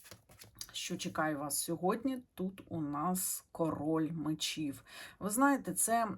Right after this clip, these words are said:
день такий, а, е, розмови, зустрічі з спеціалістами. Це можуть бути і військові,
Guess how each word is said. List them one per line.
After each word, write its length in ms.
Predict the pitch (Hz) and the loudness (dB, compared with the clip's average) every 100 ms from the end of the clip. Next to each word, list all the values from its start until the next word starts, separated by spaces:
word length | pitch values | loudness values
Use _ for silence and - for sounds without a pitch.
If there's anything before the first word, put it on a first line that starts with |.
| - | -4
день 520 | 175 160 208 233 208 | -4 0 0 0 -2
такий, 560 | 190 190 190 151 - - | -4 0 2 2 -2 -6
а, 320 | - 160 160 156 156 160 - - _ _ _ _ _ - - _ - | -2 0 0 0 -2 -6 -12 -20 _ _ _ _ _ -20 -20 _ -10
е, 440 | - 180 175 175 165 | -2 0 2 2 2
розмови, 840 | 196 185 202 202 240 254 269 269 269 _ _ _ _ | 4 4 4 6 6 6 4 2 -4 _ _ _ _
зустрічі 1000 | - 160 156 214 - - 214 - - 202 - | -2 2 2 2 -2 -4 -6 -4 -6 -6 -8
з 400 | 170 160 180 240 - | 2 4 4 0 -2
спеціалістами. 1120 | - - 190 - 175 170 147 - - 120 113 | -4 -4 -6 4 4 4 0 -2 -6 -6 -4
Це 180 | - 214 | 0 2
можуть 380 | 202 185 156 147 | 2 2 0 -6
бути 380 | 143 151 - - | -4 -4 -6 -8
і 180 | 196 175 | 0 0
військові, 720 | 156 135 - - 160 143 220 | 2 -2 -4 0 0 0 -4